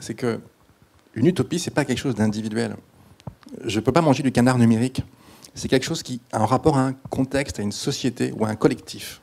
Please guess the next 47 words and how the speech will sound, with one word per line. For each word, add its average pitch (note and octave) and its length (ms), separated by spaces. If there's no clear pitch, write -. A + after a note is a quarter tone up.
Je - 100
veux - 20
dire, G2+ 120
donc, C3+ 380
lorsqu'on B2 440
s'échappe E3+ 520
dans A#2 140
le A2+ 60
virtuel, A#2+ 480
il A2+ 120
n'y C3 100
a B2+ 180
rien C#3 380
d'utopique. - 460
Ça - 80
n'a B2+ 80
strictement E3 400
rien D3 120
à D3 60
voir, D3 240
c'est D#3 100
un D3+ 80
rêve. A#2+ 280
Mais A#2+ 60
c'est B2+ 120
un C3 60
rêve F3+ 200
en E3 60
plus G3+ 200
qui D3+ 100
ne C3 60
retourne E3+ 420
pas E3 160
à D#3 40
la C#3+ 100
réalité. A#2 500
Au - 80
cœur G#3+ 220
de F3+ 60
l'utopie, E3+ 360
il - 20
y - 20
a D#3+ 40
le B2 100
rapport D#3 420
au C3+ 60
réel, A#2 420